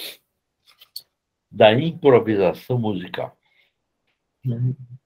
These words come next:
Speaker 1: Quando eu ouço uma fala, ou uma história, ou uma narrativa, aliás, isso é muito,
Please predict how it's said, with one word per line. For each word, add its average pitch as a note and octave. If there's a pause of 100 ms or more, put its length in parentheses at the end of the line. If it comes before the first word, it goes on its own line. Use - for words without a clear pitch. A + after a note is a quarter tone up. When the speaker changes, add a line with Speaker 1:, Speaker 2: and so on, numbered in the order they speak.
(2250)
Speaker 1:
Quando E3+
eu E3
ouço A#2 (1120)
uma F#2
fala, F#2+ (1800)
ou F#2
uma E2
história, F#2
ou D2+
uma D#2+
narrativa, D#2 (2500)
aliás, G2+
isso G#2+
é F2+
muito, G#2